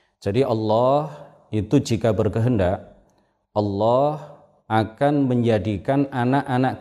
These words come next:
kecil yang belum balik itu sakit. "Wa wasfuhu bidzalimi istahala." Dan ketika anak kecil itu dijadikan atau diciptakan atau dikehendaki, ditentukan, ditakdirkan sakit oleh Allah Subhanahu wa taala,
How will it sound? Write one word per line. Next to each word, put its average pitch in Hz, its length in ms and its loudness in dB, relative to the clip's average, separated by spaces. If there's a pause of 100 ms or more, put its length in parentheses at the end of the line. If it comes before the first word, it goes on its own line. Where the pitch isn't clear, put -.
kecil 160 240 -2
yang 120 240 2
belum 113 320 2
balik 95 400 0 (560)
itu 139 160 0
sakit. 151 320 0 (1300)
"Wa 117 160 2
wasfuhu 170 560 0
bidzalimi 139 640 0
istahala." 117 960 -2 (580)
Dan 120 460 0 (680)
ketika 160 560 0
anak 135 320 0
kecil 120 320 0
itu 110 160 -2
dijadikan 101 480 0
atau 101 160 0
diciptakan 101 640 0
atau 104 80 0
dikehendaki, 113 720 0
ditentukan, 107 640 0
ditakdirkan 104 560 0
sakit 156 480 0
oleh 104 240 0
Allah 107 320 4
Subhanahu 101 640 -2
wa 95 160 2
taala, 101 480 0